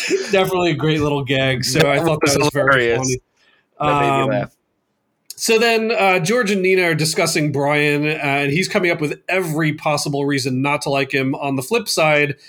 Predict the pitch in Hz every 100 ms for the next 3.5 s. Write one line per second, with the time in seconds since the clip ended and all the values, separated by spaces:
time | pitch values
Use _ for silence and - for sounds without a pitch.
0 | - _ _ - 156 139 151 156 165 165
1 | 160 147 143 151 147 131 160 143 120 139
2 | 135 147 147 - 156 156 170 165 185 175
3 | 160 - 190 185 185